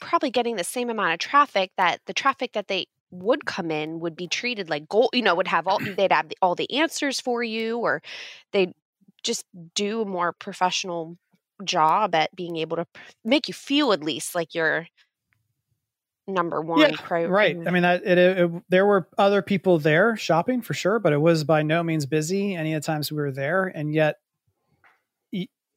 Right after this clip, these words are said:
Speaker 3: part of me thinks this was strategic on their part to kinda be like, "Hey, we're not gonna give you some crazy discount." But
Speaker 1: Yeah.
Speaker 3: they never m-, talked about that. They were just like, "Well, you know, we, we totally understand. Whenever you wanna come back and,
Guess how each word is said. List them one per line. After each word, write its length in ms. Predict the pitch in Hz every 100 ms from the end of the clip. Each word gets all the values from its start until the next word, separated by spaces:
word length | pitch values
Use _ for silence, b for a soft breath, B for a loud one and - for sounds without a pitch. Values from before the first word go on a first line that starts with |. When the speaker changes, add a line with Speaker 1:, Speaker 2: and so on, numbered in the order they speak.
| 339 _ _ _ _ _ _ _
Speaker 3:
part 200 | - 190
of 40 | 185
me 80 | 175
thinks 240 | 180 160
this 180 | 165 -
was 120 | 147
strategic 680 | - 160 151 - 190 220 208
on 100 | 185
their 120 | 185
part 300 | - 185 185
to 80 | 143
kinda 240 | - 156
be 160 | 147 156
like, 300 | 151 147 139
"Hey, 240 | - 147 147
we're 180 | 147
not 240 | 147 143 127
gonna 280 | 147 143 131 -
give 180 | - 139
you 120 | 135
some 260 | 131 143 135
crazy 360 | - 139 135 139
discount." 500 | 139 - 190 190 - _ _ _ _ _ 214
But 100 | 180
Speaker 1:
Yeah. 180 | 175 170
Speaker 3:
they 100 | 196
never 160 | 208 180
m-, 160 | 160 - _ -
talked 260 | - 233 175
about 240 | 147 147 _ _ 151
that. 260 | 143 151
They 80 | 165
were 80 | 151
just 220 | 147 -
like, 220 | 160 147
"Well, 180 | 233 285
you 120 | 233
know, 180 | 214 247
we, 220 | 220 208 208 _
we 80 | 175
totally 240 | - 190 208
understand. 840 | 196 - 190 190 190 185 180 - _
Whenever 220 | 160 165
you 80 | 180
wanna 240 | 175 180 165
come 180 | 180
back 360 | 170 175 180 -
and, 220 | 165 151